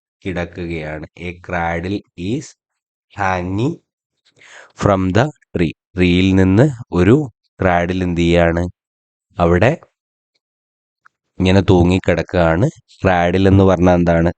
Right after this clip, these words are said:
ക്രാഡിൽ എന്ന് പറഞ്ഞു കഴിഞ്ഞാൽ തൊട്ടിലാണ്. അപ്പൊ ഒരു മരത്തിൽ നിന്ന് ആ ഒരു തൊട്ടില് അവിടെ കിടക്കുന്നുണ്ട്. കവിതാസ് ബേബി brother is sleeping in the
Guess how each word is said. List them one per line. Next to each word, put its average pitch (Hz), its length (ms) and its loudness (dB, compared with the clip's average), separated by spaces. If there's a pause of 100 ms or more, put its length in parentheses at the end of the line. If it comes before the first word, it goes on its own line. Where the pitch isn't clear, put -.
ക്രാഡിൽ 80 440 0
എന്ന് 85 160 4
പറഞ്ഞു 82 220 2
കഴിഞ്ഞാൽ 95 260 2 (100)
തൊട്ടിലാണ്. 76 560 -2 (520)
അപ്പൊ 95 180 0
ഒരു 98 120 4 (280)
മരത്തിൽ 87 420 -2 (100)
നിന്ന് 90 240 4 (300)
ആ 85 40 2 (100)
ഒരു 82 200 0
തൊട്ടില് 92 420 0 (240)
അവിടെ 82 260 -2
കിടക്കുന്നുണ്ട്. 78 640 -2 (1500)
കവിതാസ് 139 680 2 (180)
ബേബി 104 360 6 (140)
brother 92 300 2 (260)
is 95 100 -2 (100)
sleeping 92 500 0 (140)
in 87 80 -8 (100)
the 87 80 -6